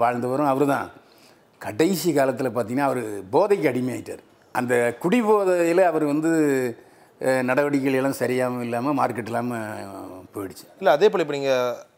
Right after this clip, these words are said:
Speaker 2: அஹ், சந்திரபாபு சார் பத்தி பேசுனீங்க. நாகேஷும் எழுபது, எண்பதுகள்ல க-, கதாநாயகர்களுக்கு ஈக்குவலா அவருக்கு ரோல் இருக்கும்.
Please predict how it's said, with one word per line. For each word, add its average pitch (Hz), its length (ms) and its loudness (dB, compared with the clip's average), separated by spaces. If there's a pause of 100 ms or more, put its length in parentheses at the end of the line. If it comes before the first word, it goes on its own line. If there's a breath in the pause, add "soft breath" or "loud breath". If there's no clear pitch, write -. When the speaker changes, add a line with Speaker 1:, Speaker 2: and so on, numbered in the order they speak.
(140)
Speaker 2:
அஹ், 110 240 -14
சந்திரபாபு 170 320 0
சார் 139 160 -2
பத்தி 131 180 -8
பேசுனீங்க. 120 580 -6
நாகேஷும் 190 640 -2
எழுபது, 160 400 0
எண்பதுகள்ல 139 520 -2
க-, 113 460 -2
கதாநாயகர்களுக்கு 175 640 0 (120)
ஈக்குவலா 190 300 -4
அவருக்கு 175 320 4
ரோல் 147 220 2
இருக்கும். 143 320 -2